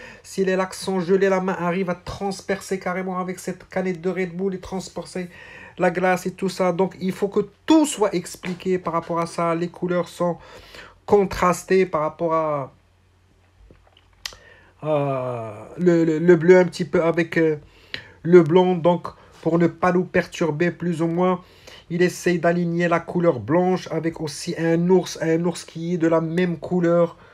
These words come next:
pour rejoindre cette force-là, parce que c'est un animal qui est connu pour sa force et sa puissance.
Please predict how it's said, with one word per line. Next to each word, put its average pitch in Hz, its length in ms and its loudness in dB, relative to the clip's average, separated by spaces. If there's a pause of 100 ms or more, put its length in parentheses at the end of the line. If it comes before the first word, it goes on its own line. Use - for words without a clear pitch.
(480)
pour 143 480 -2 (360)
rejoindre 160 720 2
cette 160 280 -4
force-là, 175 640 0
parce - 220 -8
que - 100 -6
c'est 147 240 -8
un 156 140 -4
animal 156 380 -4
qui 165 180 -4
est 147 80 -4
connu 165 320 -2
pour 147 240 -8
sa 143 220 -6
force - 500 -4
et 151 40 -4
sa 151 160 -4
puissance. 156 960 -10